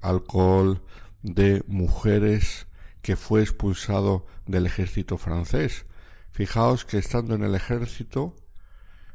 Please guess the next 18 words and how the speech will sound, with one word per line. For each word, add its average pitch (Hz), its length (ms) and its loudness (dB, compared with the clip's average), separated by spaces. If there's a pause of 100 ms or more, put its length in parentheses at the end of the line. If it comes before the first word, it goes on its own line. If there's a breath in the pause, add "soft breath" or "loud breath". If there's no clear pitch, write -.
(200 soft breath)
hizo - 280 2
pasar 107 640 -2
a 98 200 -2
una 110 240 2
amante 104 440 2
suya 123 520 0 (500 soft breath)
por 90 200 4
su - 220 0
esposa, 92 680 0 (760)
y 104 120 -4
cuando 101 260 2
le 95 140 4
pillaron 107 480 4
el 101 100 2
engaño, 107 720 0 (540)
eso 107 400 2
además 98 340 2
juntado 95 640 -2